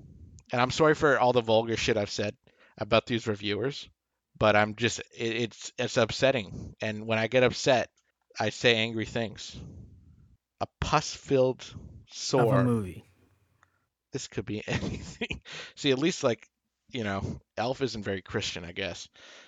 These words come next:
Speaker 1: I don't know. <laughs> This is, for some reason, A Miracle on Thirty-fourth Street.
Speaker 2: That is Home Alone.
Speaker 1: What the fuck? People have no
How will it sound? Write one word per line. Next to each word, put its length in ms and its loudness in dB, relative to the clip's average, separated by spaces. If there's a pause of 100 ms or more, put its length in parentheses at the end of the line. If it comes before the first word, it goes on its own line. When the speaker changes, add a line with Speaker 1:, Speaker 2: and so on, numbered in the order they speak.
(560)
Speaker 1:
I 60 -4
don't 720 0
know. 240 -2
<laughs> 40 -18 (1040)
This 280 -6
is, 520 -2 (500)
for 140 -6
some 320 0
reason, 680 -2 (840)
A 60 2
Miracle 400 4
on 80 -2
Thirty-fourth 540 -6
Street. 140 -10
Speaker 2:
That 120 4
is 100 2
Home 300 4
Alone. 580 4 (460)
Speaker 1:
What 160 -20
the 80 -8
fuck? 340 -6 (240)
People 240 -2
have 200 2
no 400 2